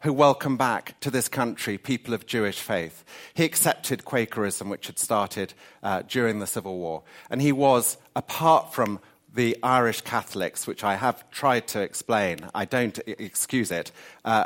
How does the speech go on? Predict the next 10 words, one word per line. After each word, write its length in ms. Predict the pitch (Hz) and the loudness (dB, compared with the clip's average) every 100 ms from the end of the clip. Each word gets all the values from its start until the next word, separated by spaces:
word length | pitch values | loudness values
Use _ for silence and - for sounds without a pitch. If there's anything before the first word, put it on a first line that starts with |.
| - | 2
a, 60 | 113 | -4
a, 260 | - 117 - 120 | 0 -2 0 2
a 20 | |
man 360 | 127 120 117 - _ _ - | 4 4 2 -4 _ _ -8
of, 180 | 117 - | -6 -2
of 180 | 127 123 | -2 0
relative 640 | 127 139 131 123 120 107 | 2 4 4 2 0 -2
tolerance 640 | - 123 98 90 78 - - - - - | -2 -2 0 -2 -6 -10 -10 -18 -20 -6
who, 400 | 123 110 107 110 | -2 0 0 0
uh, 300 | 107 104 | 2 2